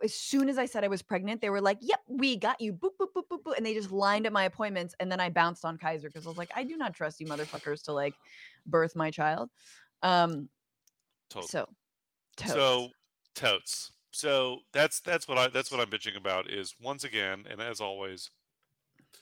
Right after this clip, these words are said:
Speaker 2: fuck Kaiser.
Speaker 1: Fuck Kaiser. Medicare for all, baby. Depose the Kaiser. Overthrow it.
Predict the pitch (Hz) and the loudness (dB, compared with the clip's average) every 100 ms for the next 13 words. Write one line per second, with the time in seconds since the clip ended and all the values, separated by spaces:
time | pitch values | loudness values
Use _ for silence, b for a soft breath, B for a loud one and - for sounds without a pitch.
0 | b b b b b b _ _ _ _ | b b b b b b _ _ _ _
1 | 104 - 95 - _ _ _ _ _ _ | -8 -4 -4 -6 _ _ _ _ _ _
2 | b b b 214 - 208 180 185 180 180 | b b b -2 2 4 4 4 0 -2
3 | _ _ _ _ - 170 185 214 196 202 | _ _ _ _ -6 -2 -2 -2 -4 2
4 | 180 165 160 156 156 156 - 175 160 165 | 4 4 4 2 2 -4 -6 -10 -2 0
5 | 170 190 175 156 156 151 143 156 170 160 | 0 -6 -6 -4 -4 -4 -4 -4 -6 -4
6 | 147 135 135 131 | -2 0 0 -2